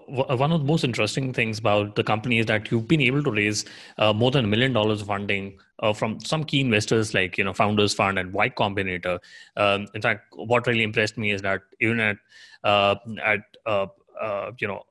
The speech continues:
more than thirty years of experience, you've, you got into Y Combinator and you were accepted, and you also managed to get funding from Founders Fund. Uh, so how did you manage to, you know, uh, uh, look into Y Combinator as, as an, uh, b-, you know, uh, as a part of,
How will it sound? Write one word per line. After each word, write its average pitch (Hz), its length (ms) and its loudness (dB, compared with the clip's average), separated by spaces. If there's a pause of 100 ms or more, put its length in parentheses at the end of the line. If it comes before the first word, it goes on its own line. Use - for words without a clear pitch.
(140)
more 120 220 2
than 117 120 -2
thirty 127 200 2
years 113 200 4
of 104 120 -6
experience, 101 640 -4
you've, 98 240 -6 (220)
you 104 180 -4
got 123 160 4
into 131 120 2
Y 98 220 2
Combinator 98 720 -2
and 90 180 -6
you 98 120 -6
were 98 80 -2
accepted, 95 580 -2
and 95 100 -8
you 92 140 -8 (140)
also 113 260 2
managed 101 280 -2
to 110 60 -6
get 92 200 -6
funding 127 280 -6
from 107 200 -8
Founders 95 360 -8
Fund. 95 160 -12 (260)
Uh, 135 120 0
so 127 80 -10
how 160 160 2
did 208 160 -2
you 190 60 0
manage 131 420 0
to, 117 380 -2
you 113 100 -6
know, 101 260 -6 (320)
uh, - 60 -12 (340)
uh, 95 160 -6
look 120 220 0
into 113 240 0 (140)
Y 104 220 4
Combinator 101 760 -2
as, 90 340 -10 (300)
as 101 100 -2
an, 95 180 -8 (120)
uh, 101 180 -2 (240)
b-, 107 80 -18 (140)
you 107 180 -10
know, 98 140 -18 (280)
uh, 95 100 -12 (340)
as 107 80 -4
a 107 40 -6
part 110 360 2
of, 104 320 -2